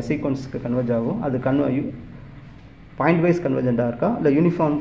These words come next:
கன்வர்ஜென்ட்டாக இருக்கான்னு பார்க்கறது. யூனிஃபார்ம் கன்வர்ஜென்ஸ்னா அதுல என்னென்ன ப்ராஃபிட்ஸ் இருக்குன்னு பார்ப்போம். அந்த லிமிட், limit of the ஃபங்க்ஷனுக்கும் அதுக்குள்ள ரிலேஷன்ஸ் தான் அதுல வந்துரும். So, இதெல்லாம் ரொம்ப முக்கியமான டாபிக்.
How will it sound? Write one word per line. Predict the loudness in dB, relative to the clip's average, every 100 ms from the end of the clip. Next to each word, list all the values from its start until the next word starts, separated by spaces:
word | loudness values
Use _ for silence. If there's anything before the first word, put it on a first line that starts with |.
| -2
கன்வர்ஜென்ட்டாக | -2 0 -2 0 -2
இருக்கான்னு | -2 -2
பார்க்கறது. | -4 -4 -6 -6 -6 -8 -14 -20 -20 -14 -4
யூனிஃபார்ம் | -2 0 0 0
கன்வர்ஜென்ஸ்னா | -2 -2 -2 -2
அதுல | 0 0
என்னென்ன | 0 0 0 -2 -4 -2
ப்ராஃபிட்ஸ் | -2 -2 -6 -6
இருக்குன்னு | -8 -4 -4 -4 -8 -16 -16 -8
பார்ப்போம். | -8 -6 -10 -10 -16 -20 -20 -20 -20 -20 -20 -20 -20 -20 -8
அந்த | -4 0
லிமிட், | 0 0 -2
limit | -2 0 0 0
of | 0
the | -2
ஃபங்க்ஷனுக்கும் | -6 -6 -6 -4 -6 -4 -6
அதுக்குள்ள | -4 -2 -2 -4 -6 -2
ரிலேஷன்ஸ் | -2 -4 -8
தான் | -8 -6
அதுல | -4 -6
வந்துரும். | -6 -6 -8 -14
So, | -8 -4
இதெல்லாம் | -2 -2 -2 -4 -12 -14 -10
ரொம்ப | -6 -2
முக்கியமான | -2 -2 -2 -2 -2 -4
டாபிக். | -6 -8